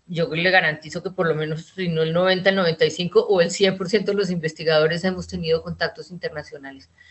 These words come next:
Es la manera de salir adelante. Óigame, pero el término diplomacia científica se,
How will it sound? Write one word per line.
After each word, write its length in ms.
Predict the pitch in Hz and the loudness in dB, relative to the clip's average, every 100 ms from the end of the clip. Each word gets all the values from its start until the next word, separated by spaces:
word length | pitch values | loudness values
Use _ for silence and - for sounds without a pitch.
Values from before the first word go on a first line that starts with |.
| _ | _
Es 120 | 165 170 | -2 0
la 100 | 175 | 2
manera 340 | 185 147 160 | 2 4 4
de 60 | 165 | 2
salir 300 | 160 143 160 | -2 0 2
adelante. 400 | 156 139 - - - | 2 0 -6 -20 -2
Óigame, 380 | - 208 196 170 - | 4 6 6 4 2
pero 160 | 185 | 2
el 120 | 180 | 2
término 340 | 220 202 226 240 | 2 2 4 6
diplomacia 540 | 220 208 190 180 208 | 6 2 0 0 0
científica 560 | 208 202 208 190 196 202 | -2 -4 -6 -6 -2 0
se, 200 | 254 | -2